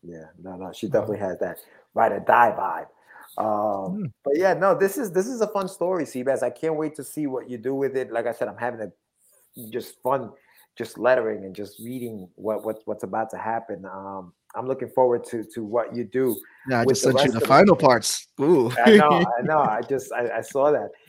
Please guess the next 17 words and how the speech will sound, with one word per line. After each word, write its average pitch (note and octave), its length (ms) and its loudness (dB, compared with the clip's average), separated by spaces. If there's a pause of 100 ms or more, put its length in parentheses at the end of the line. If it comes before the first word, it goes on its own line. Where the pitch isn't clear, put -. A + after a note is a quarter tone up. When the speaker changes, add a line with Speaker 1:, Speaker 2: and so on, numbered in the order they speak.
(140)
Speaker 1:
So, F#3+ 260 8
so, G#3 240 2
okay, E3+ 180 2
so D#3 460 4 (240)
people, E3+ 420 -4 (240)
people D#3+ 240 2
are C#3+ 160 6
interested. D3+ 580 -6
They B2 80 -6
wanna C3 300 -2
know C3+ 300 -2
how C3 360 -2
they C3+ 180 -6
can A#2 200 -12
read B2+ 240 -8
this C3 180 -4 (100)
book. C3+ 260 0